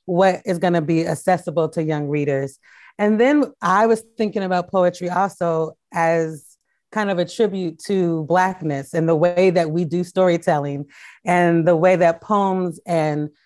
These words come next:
stories have been, oral stories have been passed down from generation to generation. So we talked a lot about that. And I think the first thing we did after the research and after really knowing kind of like, okay,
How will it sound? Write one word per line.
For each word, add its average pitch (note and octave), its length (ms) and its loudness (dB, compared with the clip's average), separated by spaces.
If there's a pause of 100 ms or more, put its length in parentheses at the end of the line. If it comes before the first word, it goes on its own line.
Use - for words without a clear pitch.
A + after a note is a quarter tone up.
(160)
stories F#3 580 2
have F3 160 -4
been, E3 320 -4
oral G#3 260 4
stories F3+ 380 -2
have E3 140 -6
been D#3 100 -8
passed E3+ 400 -2
down E3 260 -2
from D#3+ 140 -6
generation D#3 540 0
to D3+ 100 -16
generation. C#3+ 800 -4 (400)
So A3 100 4
we A#3 100 6
talked A#3+ 360 0
a A3+ 40 2
lot G3+ 220 2
about E3 480 -2
that. G3+ 400 0 (240)
And D#3+ 520 -2 (880)
I G#3+ 140 0
think B3+ 380 -2 (160)
the G3 280 -2
first B3 340 -2
thing A3+ 140 -2
we G#3 100 0
did F#3+ 320 2
after G#3 280 0
the F#3+ 120 0
research G#3 680 -2
and E3+ 100 -6
after F3 320 -4
really F3 280 0
knowing E3+ 360 0
kind E3+ 260 -4
of D#3+ 80 -4
like, D#3 220 -4
okay, D#3 460 -2